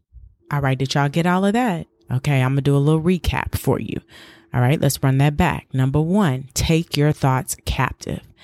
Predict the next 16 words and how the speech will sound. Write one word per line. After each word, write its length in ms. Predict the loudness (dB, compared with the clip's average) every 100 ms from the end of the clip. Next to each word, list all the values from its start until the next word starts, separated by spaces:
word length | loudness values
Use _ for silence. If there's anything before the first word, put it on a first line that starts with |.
| -20 -14 0
I 120 | 0
mean, 320 | 2 2 0
snatch 720 | -2 -4 -2 0 2 0 -2
them 200 | -2 0
suckers 600 | 0 0 -2 -2 -4 -4 -2
up 220 | 0 0 0
and 220 | 0 0
make 240 | -2 -2
them 200 | -4 -2
bow 340 | 0 0 2 0
down 580 | -2 0 2 0 -2
to 120 | -4 -2
the 80 |
promises 600 | -2 0 -2 0 -2 -2
of 160 | -6 -4
God. 360 | -4 -2 -4